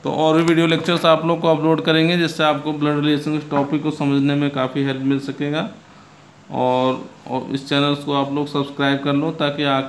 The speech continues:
आने वाले वीडियो से आपको maths और reasonings में, के preparations में काफ़ी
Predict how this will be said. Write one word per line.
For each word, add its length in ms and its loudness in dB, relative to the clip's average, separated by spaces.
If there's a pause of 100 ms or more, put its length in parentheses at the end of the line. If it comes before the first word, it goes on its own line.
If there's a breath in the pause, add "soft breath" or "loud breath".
(120)
आने 260 -2
वाले 220 2
वीडियो 380 -2
से 220 -4
आपको 320 -2
maths 400 -2
और 80 -4
reasonings 580 -6
में, 180 -8
के 180 -4
preparations 680 -8
में 160 -8
काफ़ी 400 -6